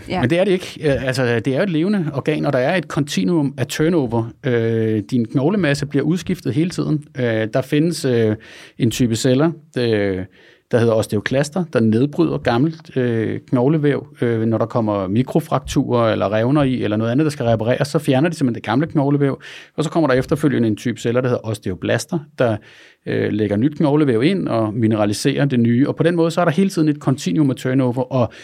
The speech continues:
Speaker 1: Ja.
Speaker 2: tidligt i ens liv, når man bygger skelettet op, jamen, så er osteoblasterne mere aktive end osteoklasterne. Øh, og derfor får man en øget skeletstyrke. Og det har man typisk op til omkring tredive års alderen, hvorefter at, øh, man rammer et plateau,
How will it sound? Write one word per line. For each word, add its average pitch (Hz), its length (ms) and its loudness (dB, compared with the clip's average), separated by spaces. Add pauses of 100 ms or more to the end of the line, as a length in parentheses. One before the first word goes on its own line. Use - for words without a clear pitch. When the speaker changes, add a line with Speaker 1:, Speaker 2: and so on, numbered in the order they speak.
(140)
Speaker 1:
Ja. 180 80 -8 (240)
Speaker 2:
tidligt 208 340 2
i 165 80 2
ens 151 180 0
liv, 160 120 2
når 147 100 2
man 135 140 2
bygger 117 180 2
skelettet 95 360 -4
op, 160 240 0
jamen, 110 200 0
så 165 120 0
er 151 60 2
osteoblasterne 120 840 0
mere 120 220 0
aktive 120 460 -2
end 101 80 -2
osteoklasterne. 147 800 -4 (920)
Øh, 110 300 2
og 107 100 -4
derfor 139 200 2
får 131 140 -2
man 113 140 0
en 110 140 -2
øget 127 220 2
skeletstyrke. 143 1160 -4 (560)
Og 139 100 -2
det 156 80 4
har 170 80 4
man 151 140 4
typisk 170 340 0
op 147 140 2
til 165 100 0
omkring 135 340 0
tredive 139 360 2
års 120 220 2
alderen, 143 400 2
hvorefter 131 560 2
at, 113 300 0
øh, 101 240 -2 (160)
man 104 220 -2
rammer 117 220 2
et 104 80 -2
plateau, 180 460 -2